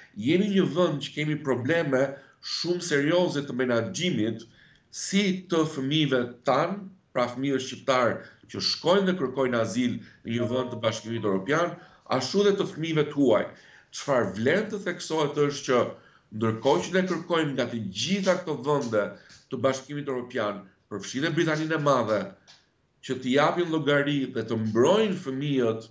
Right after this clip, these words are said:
që janë të vetmuar, pra janë të pashoqëruar, nuk janë me prindit ose me kujdestarin e tyre ligjor, t'i mbrojnë ata nga të gjitha format e dhunës dhe shfrytëzimit,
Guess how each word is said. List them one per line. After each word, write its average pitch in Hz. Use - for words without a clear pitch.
që 127
janë 139
të 123
vetmuar, 123
pra 123
janë 120
të 117
pashoqëruar, 113
nuk 135
janë 170
me 131
prindit 131
ose 120
me 113
kujdestarin 113
e 104
tyre 110
ligjor, 117
t'i -
mbrojnë 160
ata 156
nga 139
të 120
gjitha 160
format 160
e 127
dhunës 120
dhe 135
shfrytëzimit, 120